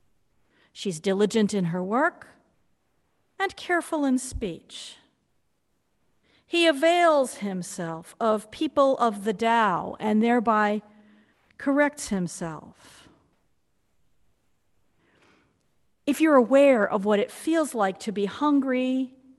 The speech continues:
and to be satisfied and to eat too much, you won't overstuff yourself. If you know what comfort feels like, you won't seek perfect comfort, but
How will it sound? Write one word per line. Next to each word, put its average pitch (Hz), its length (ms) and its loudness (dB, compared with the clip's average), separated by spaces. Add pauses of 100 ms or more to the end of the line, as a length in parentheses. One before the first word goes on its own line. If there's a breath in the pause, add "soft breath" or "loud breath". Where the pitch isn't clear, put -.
(200)
and 180 120 -6
to 180 80 -8
be 180 100 -6
satisfied 240 960 0
and 220 140 -4
to 214 100 -12 (140)
eat 262 260 -8 (160)
too 202 180 -10
much, 277 640 0 (1700)
you 320 100 -4
won't 381 220 0
overstuff 330 600 0
yourself. - 680 -10 (1600)
If 381 140 -2
you 403 100 2
know 440 160 6
what 392 180 2
comfort 359 540 -2
feels 359 480 0
like, 170 500 -4 (720)
you 381 100 4
won't 427 220 4
seek - 480 -2
perfect - 640 -4
comfort, 247 560 -6
but 392 220 0